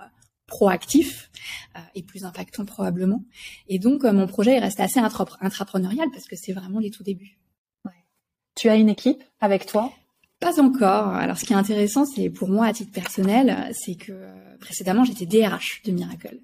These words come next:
Speaker 1: Donc, je travaillais avec une équipe de cinquante personnes, une grosse équipe qu'on avait fait beaucoup grossir, euh, sur les années écoulées. Euh, et donc, mon quotidien aujourd'hui, il, il a,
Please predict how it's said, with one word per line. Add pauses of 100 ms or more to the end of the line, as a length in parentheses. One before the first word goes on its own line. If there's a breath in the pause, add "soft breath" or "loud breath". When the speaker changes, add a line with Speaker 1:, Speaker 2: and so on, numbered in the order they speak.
(400 loud breath)
Speaker 1:
Donc,
je
travaillais
avec
une
équipe
de
cinquante
personnes, (120)
une
grosse
équipe
qu'on
avait
fait
beaucoup
grossir,
euh,
sur
les
années
écoulées. (600 loud breath)
Euh,
et
donc,
mon
quotidien
aujourd'hui,
il,
il
a,